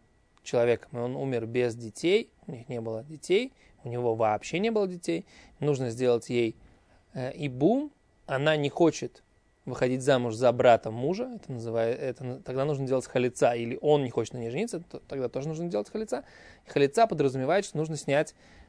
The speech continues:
э, ботинок, башмак, сандаль с его ноги, и она должна плюнуть перед ним и сказать определённый текст. Всё,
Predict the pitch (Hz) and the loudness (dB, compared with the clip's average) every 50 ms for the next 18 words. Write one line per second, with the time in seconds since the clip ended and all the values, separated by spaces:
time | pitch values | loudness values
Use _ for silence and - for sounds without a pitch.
0 | _ - - 135 123 117 113 113 113 113 110 110 151 202 - _ _ _ _ _ | _ -8 -4 -2 0 0 2 2 0 0 0 -2 -4 -8 -16 _ _ _ _ _
1 | _ _ _ _ - - 143 135 120 - - 185 208 240 254 262 - - _ _ | _ _ _ _ -8 -2 0 0 0 0 0 -2 0 0 0 -2 -4 -8 _ _
2 | _ _ _ _ _ _ - 127 113 - - - 135 143 180 240 240 - - _ | _ _ _ _ _ _ -6 -6 -6 -6 -4 -2 0 2 2 0 0 -4 -14 _
3 | _ _ _ _ _ _ _ _ - - - 117 107 107 110 120 143 190 233 202 | _ _ _ _ _ _ _ _ -14 -10 -8 -8 -6 0 4 6 6 6 6 4
4 | - - 151 131 120 127 131 143 147 151 147 156 196 240 277 _ _ _ _ _ | 0 -4 -8 -6 -4 -4 -2 -2 -4 -4 -4 -4 -6 -6 -6 _ _ _ _ _
5 | _ _ _ _ _ _ _ _ _ _ _ _ _ - - 185 208 240 - - | _ _ _ _ _ _ _ _ _ _ _ _ _ -6 -2 0 0 0 0 -2
6 | - 135 139 143 135 127 123 123 110 - 147 151 143 135 117 - - 131 135 160 | -4 -2 0 0 0 0 -2 -4 -6 -4 -2 -2 0 -2 -2 -4 -4 -4 -4 -2
7 | 220 277 294 247 165 156 165 190 226 269 _ _ _ _ _ _ _ - - - | -2 -2 -2 -4 -4 -4 -4 -4 -4 -6 _ _ _ _ _ _ _ -20 -16 -10
8 | - - 120 131 156 170 156 143 - 123 127 135 139 135 143 151 143 - 135 131 | -6 0 4 6 4 4 4 -2 -8 -4 2 2 2 4 2 0 0 0 -2 -2
9 | - - _ _ _ _ _ _ _ _ _ _ _ _ _ _ _ _ _ _ | -2 -10 _ _ _ _ _ _ _ _ _ _ _ _ _ _ _ _ _ _
10 | _ _ 269 _ - - - 143 143 - - | _ _ -20 _ -12 -6 -2 0 0 0 -2